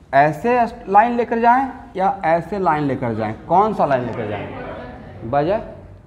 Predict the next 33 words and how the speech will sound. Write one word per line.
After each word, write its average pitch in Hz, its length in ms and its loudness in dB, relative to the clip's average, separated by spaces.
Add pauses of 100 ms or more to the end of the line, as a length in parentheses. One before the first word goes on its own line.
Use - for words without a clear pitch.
(480)
सर, 156 260 2
ए 190 120 4
line 202 240 6
लेके 208 160 -2
जाएंगे 202 420 2
तो - 260 -12
slope 185 300 -6
negative 165 420 -2
हो 147 80 -2
जाएगा, 104 340 -2 (380)
ए 165 100 4
line 180 180 6
लेके 180 180 -2
जाएंगे 175 180 -4
तो 175 100 -12
स्लोप, - 540 -8 (520)
इतना 160 240 -6
आसान 139 340 -4
था 123 120 -8
भाई, 143 200 -6
नहीं - 1120 -12
समझे? 185 300 2 (1200)
ओके, 139 280 2
तो - 640 -8
ऐसे 147 220 4
ड्रॉ 180 240 4
कर 202 160 0
लेंगे, 208 300 -2 (440)
मतलब 156 340 -6
ए 160 100 -4
मेरा 160 220 4 (680)
गलत 117 440 -2 (120)
है 95 120 -14